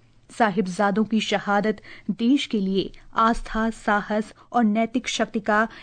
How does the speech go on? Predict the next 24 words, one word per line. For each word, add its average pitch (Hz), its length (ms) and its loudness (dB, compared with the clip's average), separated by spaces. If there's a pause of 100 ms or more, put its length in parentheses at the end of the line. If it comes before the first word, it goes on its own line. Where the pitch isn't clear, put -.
एक 240 220 -2
स्थायी 240 460 0
प्रतीक 214 480 -4
है। - 320 -4 (460)
उनका 226 260 2
बलिदान 202 580 2 (260)
पीढ़ियों 247 380 2
को 269 160 -2
प्रेरित 254 400 -2
करता 190 280 -4
रहता 190 260 -4
है 185 220 2 (420)
और 226 160 6
देश 233 400 -2
की 247 160 0
सामूहिक 202 720 0
ऐतिहासिक 208 760 -2
स्मृति 233 380 -2
में 247 260 2 (280)
एक 240 280 0
केंद्रीय 233 520 2
स्थान - 420 -2
रखता 190 280 -4
है। 190 220 0